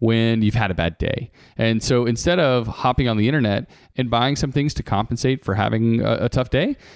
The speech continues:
well, maybe replace it with a text to an old friend or colleague that you've meant to keep in touch with. Instead of doing something negative and that also affects your finances in a bad way, what you're doing is you're replacing that with something positive, with a conversation, with relationship building.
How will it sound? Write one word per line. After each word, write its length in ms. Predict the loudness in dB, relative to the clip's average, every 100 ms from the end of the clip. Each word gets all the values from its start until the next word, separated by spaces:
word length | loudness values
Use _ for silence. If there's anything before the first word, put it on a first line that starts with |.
| -8
well, 160 | -2 0
maybe 420 | 2 2 2 0
replace 520 | 0 -2 0 0 0
it 120 | 0 0
with 280 | -2 -2 -6
a 80 | -4
text 260 | -2 -2
to 60 | 0
an 60 |
old 140 | 0 0
friend 260 | 0 0
or 60 | 0
colleague 460 | 0 2 2 -2 -6 _
that 80 | 2
you've 160 | 2
meant 320 | 4 2 0 -4
to 100 | -2
keep 200 | -2 -2
in 80 |
touch 240 | -2 -2 -2
with. 140 | -8 -8 -20 -20 -8
Instead 300 | -4 0 0
of 100 | 2
doing 180 | 2 2
something 320 | 0 0 2
negative 480 | 2 2 2 2 0 -2
and 140 | 0
that 80 | 0
also 260 | 0 0
affects 280 | 0 0 -2
your 100 | -4
finances 520 | -2 -2 0 0 0
in 80 | 0
a 40 | 0
bad 220 | 0 0
way, 280 | 0 0 -2 -8 -20 _
what 220 | -4 -2
you're 60 | -2
doing 400 | 2 2 2 0
is 260 | 0 2
you're 180 | 2 0
replacing 520 | 0 -2 0 0 0 0
that 180 | 0
with 160 | -2 -2
something 300 | -2 -4 -2
positive, 440 | 0 2 2 0 -2 -12 -10
with 80 | -4
a 60 | -2
conversation, 640 | 0 0 0 0 0 0
with 160 | 0 0
relationship 560 | 0 0 0 0 0
building. 340 | 0 0 -2